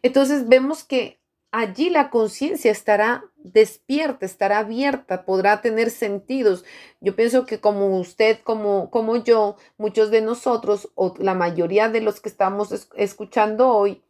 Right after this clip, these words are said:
Dios algún momento nos ha dado una experiencia donde podemos ver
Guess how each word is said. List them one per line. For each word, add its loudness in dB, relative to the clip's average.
Dios 2
algún 0
momento 0
nos -6
ha -2
dado 0
una -2
experiencia -4
donde 2
podemos -2
ver -2